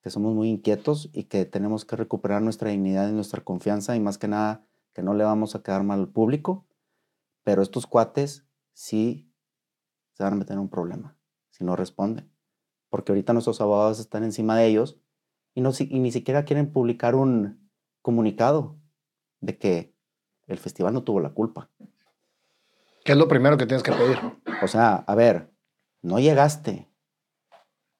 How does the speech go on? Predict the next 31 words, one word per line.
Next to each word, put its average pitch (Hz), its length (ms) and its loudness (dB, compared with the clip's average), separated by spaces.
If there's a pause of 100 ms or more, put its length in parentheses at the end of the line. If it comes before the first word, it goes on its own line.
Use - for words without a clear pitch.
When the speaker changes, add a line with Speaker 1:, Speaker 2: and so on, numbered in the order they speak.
(640)
Speaker 1:
publica 135 400 2
un 160 60 4
comunicado 151 580 2
y 117 120 0
di 156 180 4
por 156 200 2
qué 143 80 0
no 127 120 2
llegaste. 98 520 0 (340)
Porque 127 240 2
la 123 120 4
primera 143 240 2
vez 175 140 2
que 170 100 0
subieron 156 320 4
el 156 80 4
video, 123 480 4 (480)
lo 104 140 0
subieron 143 560 4 (420)
y 127 80 0
lo 135 140 4
tumbaron 143 400 2
a 160 60 4
las 131 100 2
dos 147 180 0
horas. 160 420 0 (880)
Porque 117 280 2
lo 117 100 6
habían 117 240 4
dejado 135 300 0
abierto 127 420 0